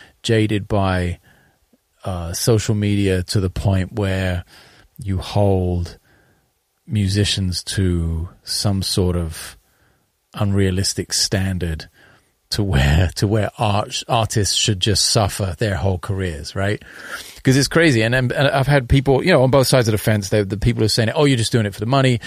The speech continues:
Okay, great. And then you've got the people who understand. They're like, "Well, you just ignore them and we don't mind." And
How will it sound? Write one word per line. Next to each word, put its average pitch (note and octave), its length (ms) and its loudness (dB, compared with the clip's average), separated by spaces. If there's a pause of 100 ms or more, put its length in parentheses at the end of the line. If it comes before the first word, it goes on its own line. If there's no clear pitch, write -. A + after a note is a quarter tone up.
(200)
Okay, - 240 -6
great. B2 280 0 (260)
And A2+ 260 0
then A2 120 0
you've G#2 140 -2
got G#2 140 -4
the G#2+ 60 -8
people G#2+ 320 0
who G2+ 100 2
understand. G#2 560 2
They're G2+ 60 2
like, G2 120 0
"Well, B2 440 2
you A2 160 -4
just G#2+ 240 -2
ignore B2 320 2
them A2 340 2
and F#2+ 580 -6
we A2 200 -2
don't A2 180 0
mind." G#2+ 420 0
And G2 200 -4